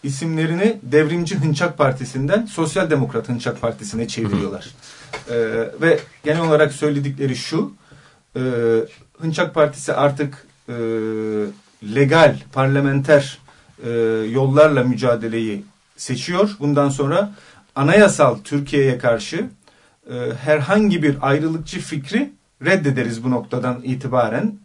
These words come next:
e, mealinde deklarasyonları var, açıklamaları var. E, Damgavarlar zaten dediğim gibi, e, ikisine göre daha sağda duran, daha liberal. Onların da söylediği programlarında,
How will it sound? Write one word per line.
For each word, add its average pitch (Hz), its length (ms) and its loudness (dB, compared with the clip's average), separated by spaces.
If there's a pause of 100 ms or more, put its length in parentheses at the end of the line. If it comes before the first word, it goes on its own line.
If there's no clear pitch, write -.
(160)
e, 120 180 -6
mealinde 131 720 2 (380)
deklarasyonları 139 840 -2
var, 107 100 -2
açıklamaları 131 760 -6
var. - 280 -4 (680)
E, 127 40 -6 (1400)
Damgavarlar 175 540 4
zaten 160 380 0
dediğim 156 280 -2
gibi, 127 440 -4
e, 110 60 -6
ikisine 143 420 -6
göre 139 220 0
daha 135 180 0
sağda 131 540 0 (240)
duran, 120 260 -2
daha 131 180 -2
liberal. 123 520 0 (480)
Onların 170 440 2
da 160 100 4
söylediği 139 460 0
programlarında, 131 960 0